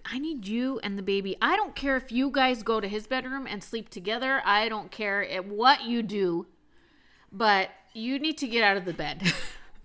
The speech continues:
The baby needs to be out of the bed because I need space. I can't, I, I can't sleep well. And you know what he told me? He said, um, "Yeah, honey, if you want, you know what you should probably do is start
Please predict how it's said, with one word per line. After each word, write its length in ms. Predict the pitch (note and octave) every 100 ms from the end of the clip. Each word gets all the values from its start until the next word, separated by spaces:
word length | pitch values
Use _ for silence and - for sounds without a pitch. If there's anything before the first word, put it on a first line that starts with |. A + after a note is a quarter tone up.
| -
The 100 | C4
baby 400 | - D#4 C4 C#4+
needs 260 | D4+ C#4 -
to 80 | G#3+
be 260 | A3+ G#3+
out 200 | F#3+ F#3
of 100 | F#3
the 80 | F#3
bed 240 | D#3+ B2+
because 220 | D3+ F#3 F#3
I 180 | G#3
need 220 | A3 G#3+ -
space. 420 | - - F3 -
I 80 | -
can't, 360 | F3 G3+ F#3+ - - - - - - -
I, 160 | F#3+ F#3+
I 100 | F#3
can't 340 | F3+ - G#3+ -
sleep 320 | - F3 -
well. 200 | - - - - - - - - - - - - - - -
And 120 | C4+
you 80 | D4+
know 100 | E4
what 100 | F4
he 80 | E4+
told 200 | E4 E4
me? 120 | F4
He 120 | C#4+
said, 320 | B3+ G3 F#3+ - - - - - -
um, 460 | - G3 F3+ F3 E3+ _ _ - - - - - - - - - - A#3+
"Yeah, 240 | D4 F4+
honey, 300 | E4 D#4 D4+
if 180 | B3+ -
you 140 | C#4+
want, 340 | D#4 D#4+ D#4+ -
you 100 | C#4
know 120 | E4
what 160 | D#4+ C#4+
you 100 | C#4
should 200 | - -
probably 520 | B3 B3+ C#4+ C#4 B3+
do 300 | A#3 A#3+ -
is 180 | A3 -
start 460 | - - G#3+ A3